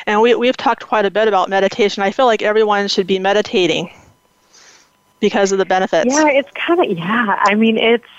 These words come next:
Speaker 2: it's, I, obviously, I feel the same way. <laughs> That's kind of why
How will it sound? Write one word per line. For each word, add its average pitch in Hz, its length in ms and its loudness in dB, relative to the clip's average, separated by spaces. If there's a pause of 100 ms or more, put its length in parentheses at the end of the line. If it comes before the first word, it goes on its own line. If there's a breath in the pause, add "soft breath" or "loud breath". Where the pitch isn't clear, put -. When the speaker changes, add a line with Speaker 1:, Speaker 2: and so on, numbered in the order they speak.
(120)
Speaker 2:
it's, 226 200 0 (180)
I, 208 200 2
obviously, 202 540 -2
I 185 120 0
feel 196 180 -2
the 190 200 -6
same 208 220 0
way. 190 360 0
<laughs> - 40 -16
That's 269 320 -2
kind 220 220 -2
of 190 120 -8
why 175 380 0